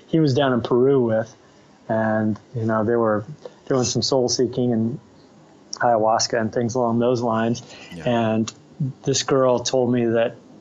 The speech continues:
Speaker 1: she vaguely remembers Rob being super freaked out, and s-, she thinks that he saw his own death.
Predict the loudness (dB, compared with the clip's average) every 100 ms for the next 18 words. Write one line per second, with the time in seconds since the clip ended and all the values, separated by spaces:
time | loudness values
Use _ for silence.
0 | -16 -8 -2 0 0 0 2 2 2 2
1 | 2 2 0 0 0 0 -2 -6 -10 -20
2 | -20 -20 -10 -2 2 2 2 0 -4 -4
3 | -2 -2 0 -2 -2 -2 -2 -2 -2 -2
4 | -4 -10 -20 -20 -20 -12 -6 -6 -6 -8
5 | -12 -8 -4 -2 -4 -6 -2 -2 -2 -4
6 | -6 -8 -14 -4 -2 0 0 0 -2 0
7 | -2 0 0 -2